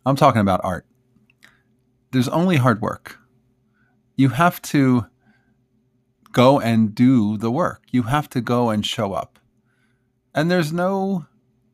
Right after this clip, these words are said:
quick answer. There's no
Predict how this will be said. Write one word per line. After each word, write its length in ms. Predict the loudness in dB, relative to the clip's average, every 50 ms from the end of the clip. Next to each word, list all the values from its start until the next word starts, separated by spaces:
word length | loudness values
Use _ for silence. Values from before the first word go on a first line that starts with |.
| _ _ _ _ _ _ _ _ _ _ _ _ _ _ _ _ _ _ _ _ _ _ _ _ _ _ _ _
quick 240 | 0 0 2 2
answer. 500 | 2 0 0 0 -4 -6 -10 -16 -16 -18 _ _ _ _ _ _ _ _ _ _ _ _ _ _
There's 260 | 0 0 2 2 0 0
no 520 | 2 2 2 2 2 2 0 -2 -2 -4